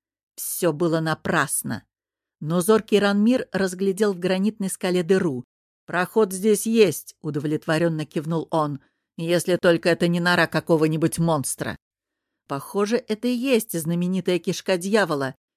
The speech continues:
негромко сказал наместник. «Такое чувство, что ее подняли сюда из самого мрака, эту скалу».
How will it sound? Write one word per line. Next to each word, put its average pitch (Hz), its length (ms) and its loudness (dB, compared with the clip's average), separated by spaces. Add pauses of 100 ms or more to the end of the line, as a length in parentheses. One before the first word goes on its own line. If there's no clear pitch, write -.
(180)
негромко 156 520 -2
сказал 151 380 -4
наместник. 156 640 -6 (440)
«Такое 240 400 2
чувство, 240 440 -2
что - 180 -2
ее 214 320 2
подняли 196 540 0
сюда 180 320 0
из - 240 -4
самого 175 440 0
мрака, 180 600 0 (260)
эту 139 260 -6
скалу». 147 640 -4